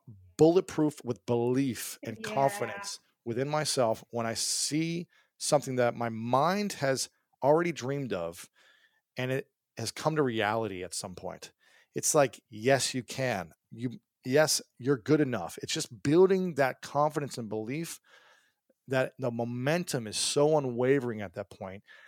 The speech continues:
Speaker 1: that I just continue to think that I can do the most audacious things in the world, and then they just keep happening.
Speaker 2: Yes.
Speaker 1: And so the talk show for me was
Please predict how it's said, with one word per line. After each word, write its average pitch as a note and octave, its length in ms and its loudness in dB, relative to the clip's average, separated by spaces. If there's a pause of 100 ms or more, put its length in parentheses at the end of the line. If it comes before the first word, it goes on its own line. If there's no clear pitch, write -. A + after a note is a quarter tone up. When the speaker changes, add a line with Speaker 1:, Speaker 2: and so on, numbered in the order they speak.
(280)
Speaker 1:
that A#2+ 100 0
I E3 120 2
just F#3 220 -6 (140)
continue F#3+ 460 -2
to D#3+ 60 4
think F#3 300 -2
that B2+ 100 4
I C3 80 4
can B2+ 160 -6
do C3+ 120 -2
the C3 80 -2
most B2+ 380 -2
audacious C3 680 -2
things C#3+ 380 -4
in C3+ 80 -4
the B2+ 80 2
world, D#3 460 6
and C#3+ 160 0
then E3 100 2
they E3+ 80 4
just E3+ 200 0
keep F#3 160 0
happening. F#3+ 460 2 (400)
Speaker 2:
Yes. G3 360 -12
Speaker 1:
And B2+ 100 -6
so D3+ 340 10
the C3+ 140 -2
talk E3 280 4
show D#3 200 4
for C3 140 -4
me C3 220 -2
was A#2 460 0